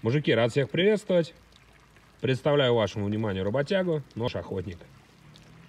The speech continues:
Клинок, кованая сталь, Х двенадцать М Ф. Спуски две трети.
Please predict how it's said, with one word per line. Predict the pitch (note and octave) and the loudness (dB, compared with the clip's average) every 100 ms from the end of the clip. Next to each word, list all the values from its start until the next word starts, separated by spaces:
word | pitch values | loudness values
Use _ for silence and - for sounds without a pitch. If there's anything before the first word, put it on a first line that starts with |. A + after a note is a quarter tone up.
| - - - - - - - - - - - E3+ F3 - - - - - - - - - | -20 -20 -20 -20 -20 -20 -20 -20 -20 -20 -20 -20 -20 -20 -20 -20 -20 -20 -20 -20 -20 -6
Клинок, | B2+ F3+ A#3 - | 0 6 4 4
кованая | B2+ A2+ G#2+ G#2+ | 2 4 2 0
сталь, | - D#3+ A2+ | 2 0 2
Х | A#2+ | 0
двенадцать | G#2 G2 F#2 - G2+ | -2 -2 -4 -6 -6
М | G2+ | -2
Ф. | G#2 F2 - - - - - - _ - - - - - _ - - - - - - - | -4 -6 -14 -20 -20 -20 -20 -20 _ -20 -20 -20 -20 -20 _ -20 -20 -20 -20 -20 -20 -20
Спуски | - G#3 - A2 | -2 0 0 0
две | G#2 F#2+ | 0 0
трети. | G#2 G2 | 0 0